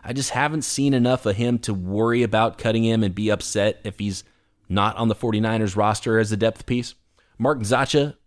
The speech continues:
his position's just gone. What he was able to do last year, and I know he's a pretty good special teams guy, so that might be his saving grace, and maybe the special teams coach, which usually every year special teams coaches around the league get to say, "Hey, I'm keeping this player."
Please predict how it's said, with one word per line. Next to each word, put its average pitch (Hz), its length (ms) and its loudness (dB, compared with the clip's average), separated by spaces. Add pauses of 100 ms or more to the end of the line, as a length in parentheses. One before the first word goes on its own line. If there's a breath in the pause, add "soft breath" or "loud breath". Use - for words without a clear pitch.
his 160 180 2
position's 139 480 2
just 117 220 -2
gone. 95 340 0
What 110 140 0
he 127 100 2
was 123 100 0
able 131 200 2
to 113 60 2
do 113 140 2
last 107 360 0
year, 120 200 0
and 117 120 -2
I 127 40 0
know 214 120 2
he's 269 100 2
a 196 40 -4
pretty 226 160 0
good 202 80 2
special 160 320 0
teams 147 280 -2
guy, 165 260 2 (260 soft breath)
so - 140 -2
that 143 220 0
might 151 260 0
be 139 220 4
his 131 160 2
saving 131 360 4
grace, 110 320 2
and 107 100 2
maybe 117 180 2
the 107 80 0
special 113 340 -2
teams 117 300 0
coach, 117 300 0
which 104 180 -2
usually 156 380 2
every 135 220 2
year 123 340 2 (440 soft breath)
special 127 340 -2
teams 135 240 2
coaches 110 360 0
around 110 240 2
the 98 60 2
league 107 220 0
get 107 160 -2
to 104 60 -6
say, 110 240 0
"Hey, 107 320 0 (1080)
I'm 110 100 -2
keeping 113 420 0 (260)
this 117 180 -2
player." - 420 -2